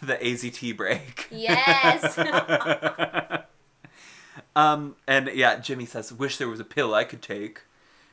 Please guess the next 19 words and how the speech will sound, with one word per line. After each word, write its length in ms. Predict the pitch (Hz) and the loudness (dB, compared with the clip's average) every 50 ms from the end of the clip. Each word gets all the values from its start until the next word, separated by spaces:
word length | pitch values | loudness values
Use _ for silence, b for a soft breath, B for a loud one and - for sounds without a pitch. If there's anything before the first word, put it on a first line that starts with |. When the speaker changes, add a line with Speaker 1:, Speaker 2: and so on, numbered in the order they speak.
| b b b b _ - | b b b b _ -4
Speaker 1:
And 240 | 120 120 120 120 117 | -4 -4 -4 -4 -8
we 80 | 120 117 | -8 -4
find 260 | - 127 117 117 117 | -2 -2 -2 0 0
out 220 | 110 104 - - - | -2 -2 -2 -4 -4
that 280 | 110 104 - - - _ _ _ | -2 -2 -2 -4 -8 _ _ _
Ritalin 640 | - 110 110 110 110 113 117 117 113 113 120 117 110 | -16 -8 -4 -4 -4 -4 -4 -8 -8 -8 -10 -12 -12
would 240 | 113 117 117 - - | -12 -12 -12 -12 -10
work 380 | 110 113 127 135 - - - - | -6 -6 -6 -6 -8 -14 -18 -18
because 540 | 127 113 - 117 117 113 113 - - - _ - | -16 -10 -8 -8 -8 -8 -10 -16 -20 -20 _ -10
if 180 | - 110 104 - | -8 -8 -8 -8
you 520 | 120 113 113 113 113 113 113 113 107 - - - | -10 -10 -8 -8 -8 -8 -10 -10 -12 -14 -12 -8
don't 240 | 110 104 - - | -8 -8 -8 -8
have 140 | 117 113 113 | -10 -10 -10
a 60 | 120 113 | -12 -10
hyperactive 720 | 117 120 117 - 120 120 120 120 - - 131 127 127 123 - _ _ _ _ _ _ _ | -10 -12 -10 -8 -6 -6 -6 -6 -8 -12 -12 -12 -12 -14 -18 _ _ _ _ _ _ _
mind, 560 | 117 113 110 117 120 123 127 135 135 135 - _ - | -14 -10 -10 -8 -8 -10 -12 -14 -16 -20 -20 _ -12
then 180 | 120 113 113 | -10 -10 -10
it, 120 | 101 - _ _ _ _ _ | -12 -16 _ _ _ _ _
like, 240 | 113 104 90 - - | -16 -16 -16 -16 -20